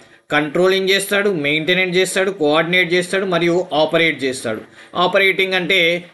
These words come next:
మ్, insertion, deletion ఇలాంటి operations. okay, Coordinating అంటే సర్వర్ని, క్లయింట్ని connect చేయడం. okay, so, ఆ, దాన్ని coordinate చేయడం. Maintaining అంటే,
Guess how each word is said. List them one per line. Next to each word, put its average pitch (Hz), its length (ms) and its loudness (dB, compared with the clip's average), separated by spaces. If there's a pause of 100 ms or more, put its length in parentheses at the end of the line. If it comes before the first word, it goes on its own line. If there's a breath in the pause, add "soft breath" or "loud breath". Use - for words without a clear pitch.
మ్, 160 300 -4
insertion, 165 840 0
deletion 160 540 0
ఇలాంటి 151 320 2
operations. 139 680 -4
okay, 165 140 -6
Coordinating 180 880 0
అంటే 180 440 0 (100)
సర్వర్ని, 170 800 0
క్లయింట్ని 170 360 0
connect 156 360 -2
చేయడం. 139 280 0 (300)
okay, 170 200 -4 (380 loud breath)
so, 175 40 2 (500)
ఆ, 147 260 -2
దాన్ని 160 300 0 (200)
coordinate 170 540 2
చేయడం. 135 320 0
Maintaining 185 500 0
అంటే, 175 460 0